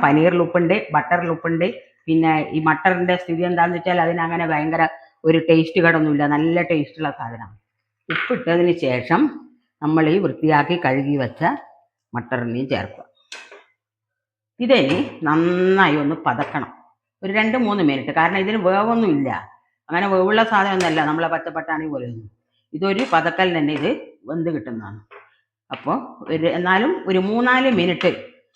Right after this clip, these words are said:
നമ്മൾ സമയം കൊടുക്കണം. ഓക്കെ, ഈ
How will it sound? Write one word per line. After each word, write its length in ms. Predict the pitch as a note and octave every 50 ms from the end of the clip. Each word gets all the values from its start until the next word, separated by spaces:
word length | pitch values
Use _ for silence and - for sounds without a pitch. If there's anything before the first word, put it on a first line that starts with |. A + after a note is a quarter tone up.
| _ _ _
നമ്മൾ 180 | D3+ D#3+ E3 E3 E3 -
സമയം 240 | - D3 D#3 C#3+ C3+ B2
കൊടുക്കണം. 340 | A2+ A2+ G#2 - A2 G2+ - - _ _ _ _ F#3
ഓക്കെ, 200 | E3+ - - B3 D4 - - - - _ _ _ _ _ _ _ _ _ _ _ _ _ _ _ _ _ _ _ - - - - - _ _ _ _ _ _ _ _ _ _ _ _ _ _ _ _ _ _ _ _ _ _ _ _ - - - - - - - - - - - _ _ _ _ _ _ _ _ _ _ _ _ _ _ _ _ _ _ _
ഈ 140 | E3+ E3+